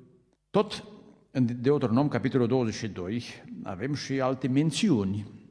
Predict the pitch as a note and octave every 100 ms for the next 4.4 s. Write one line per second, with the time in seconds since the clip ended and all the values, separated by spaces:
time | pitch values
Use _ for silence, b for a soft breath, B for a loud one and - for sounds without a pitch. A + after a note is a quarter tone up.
0 | _ _ - B3 G#3 G#3+ G3 F3+ F#3 F3+
1 | E3+ - G#3 F3+ - E3+ D#3 A3+ G#3+ F#3+
2 | F3+ E3+ A#2 - F2 E2 - - A#3+ C4+
3 | G#3+ D#3+ C3 B2 G2 F2 F2 F#3 F3 A2+
4 | - F#2+ -